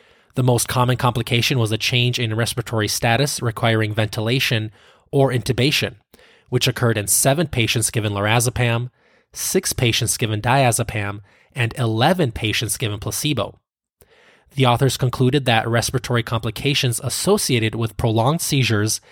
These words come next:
may be more pronounced than those caused by I V lorazepam or diazepam. Despite this and other studies showing that these so-called high doses of benzodiazepines are safe,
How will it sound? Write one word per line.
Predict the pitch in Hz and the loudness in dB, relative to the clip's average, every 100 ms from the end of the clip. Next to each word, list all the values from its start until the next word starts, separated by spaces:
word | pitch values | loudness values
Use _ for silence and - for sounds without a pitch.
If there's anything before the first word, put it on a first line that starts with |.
| - _ _ | -20 _ _
may | 127 | -2
be | 117 117 | 0 0
more | 110 147 | 2 2
pronounced | 196 180 135 107 110 - 135 | 2 2 2 2 2 -2 -2
than | 117 117 | 0 2
those | 117 117 | 2 0
caused | - 113 110 | 0 0 2
by | 107 110 | 0 -2
I | 120 110 | 0 0
V | 107 | 0
lorazepam | 101 104 120 123 127 120 117 - | 0 2 2 2 0 -2 -2 -4
or | 120 113 | -4 -2
diazepam. | 107 98 107 117 104 92 90 _ _ _ _ _ _ _ _ _ _ - _ _ _ - | 0 0 0 0 -4 -8 -10 _ _ _ _ _ _ _ _ _ _ -20 _ _ _ -4
Despite | 139 - 147 156 | -2 2 0 0
this | 123 151 - | 0 0 0
and | 131 117 | -2 0
other | - 151 202 | 0 2 2
studies | - 143 120 117 - | 2 0 0 0 0
showing | 143 127 117 | 0 0 2
that | 117 | -2
these | 117 113 107 | -2 -4 -4
so-called | - 147 156 143 123 | -2 0 0 2 0
high | 123 - 156 | 0 0 0
doses | 151 135 156 147 | 2 2 2 0
of | 127 107 | -2 0
benzodiazepines | 120 120 113 113 127 135 - 120 | 0 2 2 2 2 -2 -2 -2
are | 104 | -2
safe, | 101 - 185 143 - | -4 0 0 0 -4